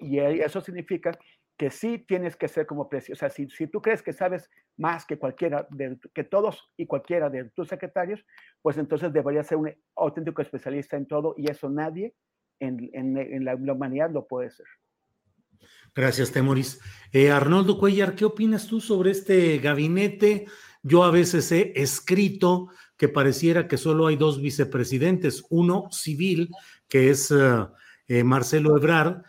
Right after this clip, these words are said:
Speaker 2: que ocupa funciones de migración, de comprar vacunas, de comprar pipas,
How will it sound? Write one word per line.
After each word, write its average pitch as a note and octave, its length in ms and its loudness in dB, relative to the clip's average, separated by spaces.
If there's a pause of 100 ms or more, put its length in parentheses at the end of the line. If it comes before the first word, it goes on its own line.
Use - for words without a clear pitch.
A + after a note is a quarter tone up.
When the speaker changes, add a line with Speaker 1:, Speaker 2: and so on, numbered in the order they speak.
(200)
Speaker 2:
que B2+ 180 2
ocupa C3+ 520 -2
funciones B2+ 600 0
de A2+ 160 0
migración, A2 880 0
de B2+ 120 0
comprar A#2+ 380 -4
vacunas, C#3+ 720 -6 (240)
de C#3+ 160 4
comprar B2+ 520 2
pipas, D3+ 600 0